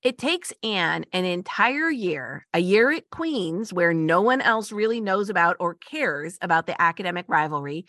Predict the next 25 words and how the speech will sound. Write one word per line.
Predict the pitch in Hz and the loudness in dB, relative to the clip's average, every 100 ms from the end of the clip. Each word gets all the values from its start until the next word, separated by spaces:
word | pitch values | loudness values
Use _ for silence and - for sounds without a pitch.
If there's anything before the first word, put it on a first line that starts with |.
| - | -12
between | 180 190 190 | -2 -2 0
Anne | 170 160 | -2 -2
and | 175 | -4
Gilbert, | 175 139 131 139 - _ - | -4 -6 -8 -12 -16 _ -10
to | |
finally | 190 165 160 175 180 175 | 0 4 4 2 0 -2
reach | 170 156 | -4 -2
out | 147 147 | -4 -4
to | 151 | -6
Gilbert. | 143 135 - - _ _ _ - | -8 -10 -10 -18 _ _ _ 0
And | 214 214 | 0 0
four | - 262 311 | 0 0 0
things | 349 330 311 220 196 | -2 -2 -2 -4 -4
have | 185 190 | -2 -2
to | - | -2
happen | 196 214 285 160 143 156 190 _ _ | -4 -2 -2 -2 -4 -6 -8 _ _
before | 202 233 220 | -4 0 2
that | 185 - | 2 0
finally | - 190 226 233 220 | 2 2 2 -2 -4
pushes | - 220 262 262 240 | -6 -6 -6 -10 -8
Anne | 160 139 147 | -6 -4 -6
to | 156 | -8
swallow | 143 180 139 151 151 | -8 0 2 2 0
her | 151 | -4
pride. | 151 156 143 92 62 | -4 -2 -2 -4 -10